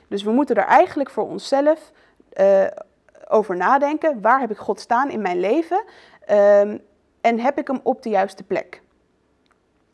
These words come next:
Dus eigenlijk staat dezelfde vers twee keer in Genesis negenendertig,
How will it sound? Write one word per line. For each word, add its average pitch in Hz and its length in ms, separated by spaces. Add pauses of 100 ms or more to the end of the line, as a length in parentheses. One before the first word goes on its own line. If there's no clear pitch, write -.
(260)
Dus 226 180
eigenlijk 320 640
staat 214 280
dezelfde 254 460
vers 185 320
twee 311 280
keer 254 400
in 214 120
Genesis 233 560
negenendertig, 190 920